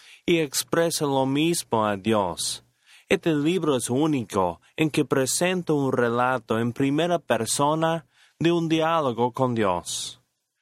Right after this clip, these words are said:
Primeramente, Habacuc expresa su desconformidad con el hecho de que en el reino de Judá, donde vivía el profeta,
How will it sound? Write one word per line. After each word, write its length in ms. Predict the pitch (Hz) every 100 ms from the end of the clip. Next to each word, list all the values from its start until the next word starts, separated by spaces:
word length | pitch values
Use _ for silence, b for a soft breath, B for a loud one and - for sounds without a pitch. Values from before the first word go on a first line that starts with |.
| b b -
Primeramente, 880 | 196 190 190 165 139 131 95 82 _ _
Habacuc 560 | 123 120 117 185 185 147
expresa 640 | 110 - - 143 147 156
su 240 | 135 131 110
desconformidad 1080 | 120 - 120 107 - 113 110 113 139 160 156
con 200 | - 113
el 200 | 110 123
hecho 360 | 147 - 156
de 120 | 131
que 140 | - 113
en 100 | 104
el 180 | 98 98
reino 320 | 117 143 170
de 160 | 170
Judá, 640 | 170 202 180 147 135 165 - b b -
donde 220 | 104 98
vivía 360 | 95 98 123
el 60 | 135
profeta, 760 | 113 95 - 156 - 113 131